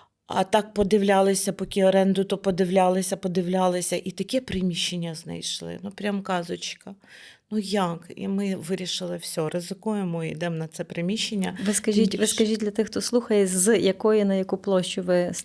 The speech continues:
Speaker 2: перейшли?
Speaker 1: А, ми перейшли з дев'яносто сіми квадратів на чотир-, на триста, вибачте, на триста квадратів. Тобто втричі,
Speaker 2: Мгм.
Speaker 1: втричі ми, е, змінили. Тобто ми б, е, без цього курсу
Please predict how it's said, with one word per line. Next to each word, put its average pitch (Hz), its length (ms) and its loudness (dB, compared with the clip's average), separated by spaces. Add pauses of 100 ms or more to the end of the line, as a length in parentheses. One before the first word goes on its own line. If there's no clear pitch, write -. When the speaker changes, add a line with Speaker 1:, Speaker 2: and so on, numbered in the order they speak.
(340)
Speaker 2:
перейшли? 190 480 4
Speaker 1:
А, 214 40 6
ми 277 100 4
перейшли 220 720 2
з 180 80 -4
дев'яносто 202 720 0
сіми 190 440 0
квадратів 180 800 -2
на 185 180 -2
чотир-, - 480 -10 (120)
на 190 140 -2
триста, - 480 -6
вибачте, 151 640 -12
на 180 140 -4
триста 214 380 -4
квадратів. 160 600 -8
Тобто - 280 -10
втричі, 196 680 -4
Speaker 2:
Мгм. 359 80 -12 (500)
Speaker 1:
втричі 202 560 0
ми, 190 220 0
е, 175 1400 -4
змінили. 190 720 0 (360)
Тобто 220 260 2
ми 240 200 6
б, 180 120 -4 (160)
е, 165 60 -14 (500)
без 220 280 2
цього 208 300 2
курсу 202 640 -4